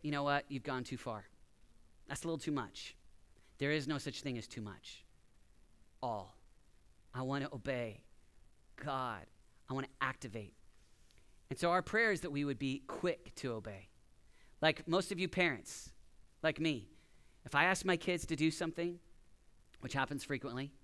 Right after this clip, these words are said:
and they don't do it, which happens frequently,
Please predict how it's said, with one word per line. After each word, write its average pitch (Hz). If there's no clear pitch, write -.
and 143
they 151
don't 156
do 151
it, 160
which 156
happens 135
frequently, 107